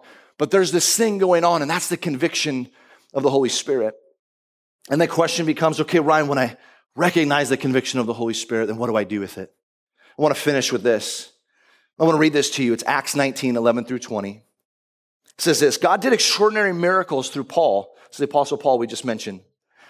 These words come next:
"so that even the handkerchiefs and aprons that had touched him were taken to the sick, and their illnesses were cured, and the evil spirits left them.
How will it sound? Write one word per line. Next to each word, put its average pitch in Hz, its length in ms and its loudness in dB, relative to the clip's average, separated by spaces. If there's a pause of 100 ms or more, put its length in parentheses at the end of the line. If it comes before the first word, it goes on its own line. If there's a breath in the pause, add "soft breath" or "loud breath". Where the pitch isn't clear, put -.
(100)
"so - 160 0
that 196 120 4
even 220 380 2
the 170 100 6
handkerchiefs 226 680 0
and 185 160 0
aprons 214 420 2
that 202 100 4
had 165 200 0
touched - 400 -2
him 175 200 -2
were 165 120 -4
taken 190 360 -2
to 156 80 -2
the 143 80 -8
sick, - 460 -2 (200 loud breath)
and 160 140 2
their 165 100 2
illnesses 190 500 2
were 156 100 0
cured, 180 340 2
and 143 100 0
the 147 80 -2
evil 170 180 2
spirits 180 440 -2
left 170 260 2
them. 120 280 0